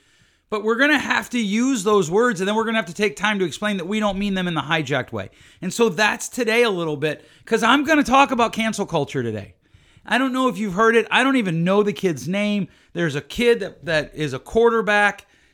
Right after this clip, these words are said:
in high school, and he got a, a scholarship to go play at the University of Florida. And they recently pulled the scholarship because a video surfaced of him in his car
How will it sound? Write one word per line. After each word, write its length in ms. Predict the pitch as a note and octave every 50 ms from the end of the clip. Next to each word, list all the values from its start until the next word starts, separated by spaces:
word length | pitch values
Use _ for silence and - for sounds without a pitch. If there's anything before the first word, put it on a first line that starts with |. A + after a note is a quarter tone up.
| - _ -
in 160 | D#3 D3+ C#3+
high 240 | - E3 G3 A3 A3
school, 500 | - - - G3 G3 G3 F#3+ F#3 F3+ D#3
and 80 | C#3 C#3
he 80 | C3+
got 220 | B2+ D3+ C#3 C#3+ C#3
a, 200 | C3 B2+ A#2 -
a 60 | -
scholarship 640 | - - - G3 G3+ G3+ G#3 - - G3+ G3 - -
to 80 | D#3+
go 180 | A#2+ D#3 D#3+ D3
play 200 | - - E3 D#3+
at 80 | D#3
the 80 | - C#3+
University 500 | D3 D3 D3 C#3 C#3+ C#3+ C3+ - - C3
of 80 | A#2+ -
Florida. 540 | - F#3+ G3 G3+ G3+ G3 G3+ G3 F#3 D#3 - _ _ -
And 140 | A3 A3+ A#3
they 80 | A#3
recently 580 | A#3 A#3 B3+ C4+ C4+ C4 C4 B3+ A3+ G#3+ G#3+ F#3+
pulled 720 | - - - - A3 A#3 A#3+ A#3+ A#3+ A#3 A3 G#3+ E3+ C#3 - _ _ _
the 720 | - C3 C#3 E3+ F3 F3 F3 E3+ E3 D#3+ D#3 C#3+ B2+ B2 _ -
scholarship 880 | - - - E3 D3+ C#3+ C#3+ C#3+ C#3 C3+ - D#3 D3 C#3 C3+ - G#2+ - - - _ _
because 340 | - D#3 D3+ - F#3+ F#3 C#3
a 100 | F3 E3+
video 540 | D3 C3+ F#3+ A#3 B3 C#4 C4 A#3 G3 G3 F#3
surfaced 520 | - - F#3+ F#3 F3 D#3 - F3 D3+ -
of 140 | F3+ E3 C#3
him 520 | - - - A#3 A#3+ A3 F3+ D#3+ D#3 D#3 - -
in 140 | F#3 G#3+ A#3
his 180 | B3+ B3+ -
car 580 | - - F#3 E3 D#3 D3+ D3+ D3+ D3+ C#3+ C#3+